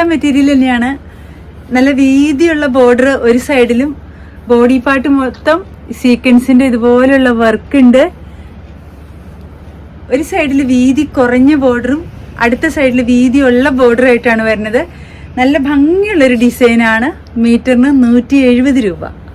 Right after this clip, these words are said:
നല്ല ഭംഗിയുള്ളൊരു ഡിസൈനാണ്. ഒരു സൈഡിൽ നല്ല വീതിയുള്ള ബോർഡർ, അടുത്ത സൈഡിൽ ഇതുപോലെ വീതി കുറവുള്ള ബോർഡറാണ്. ഓർഗൻസ മെറ്റീരിയലാണ്. സിംഗിൾ ലെയർ ആയിട്ട് കാണിക്കുമ്പോൾ ഇങ്ങനെയാണ്.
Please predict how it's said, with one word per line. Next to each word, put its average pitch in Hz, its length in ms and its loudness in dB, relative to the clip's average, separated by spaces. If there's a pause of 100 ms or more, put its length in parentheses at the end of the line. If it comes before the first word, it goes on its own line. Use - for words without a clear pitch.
(500)
നല്ല 262 160 0 (140)
ഭംഗിയുള്ളൊരു 302 720 0
ഡിസൈനാണ്. 247 600 2 (480)
ഒരു 285 140 0
സൈഡിൽ 311 340 0
നല്ല 294 240 0 (100)
വീതിയുള്ള 277 600 2
ബോർഡർ, 233 300 0 (260)
അടുത്ത 247 300 -2
സൈഡിൽ 262 300 0
ഇതുപോലെ 247 340 0
വീതി 233 400 -2
കുറവുള്ള 240 480 -2
ബോർഡറാണ്. 226 440 -4 (600)
ഓർഗൻസ 277 460 2 (180)
മെറ്റീരിയലാണ്. 254 680 0 (300)
സിംഗിൾ 233 320 0
ലെയർ 247 180 0
ആയിട്ട് 262 240 -2
കാണിക്കുമ്പോൾ 247 480 0
ഇങ്ങനെയാണ്. 247 480 2